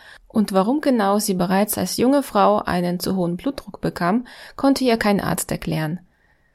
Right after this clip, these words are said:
Dieser Beitrag ersetzt keine ärztliche Beratung und dient lediglich als Inspiration.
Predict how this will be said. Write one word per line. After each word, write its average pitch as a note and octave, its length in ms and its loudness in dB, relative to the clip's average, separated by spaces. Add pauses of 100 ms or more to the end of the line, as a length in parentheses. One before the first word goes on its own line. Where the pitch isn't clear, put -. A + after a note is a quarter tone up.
(240)
Dieser F#3 220 2
Beitrag A3+ 500 0
ersetzt A#3 400 0
keine G#3+ 220 0
ärztliche - 400 -2
Beratung F3+ 540 -2
und F3 180 -2
dient G3+ 200 -2
lediglich G3+ 420 -2
als F3+ 260 0
Inspiration. F3+ 1000 -2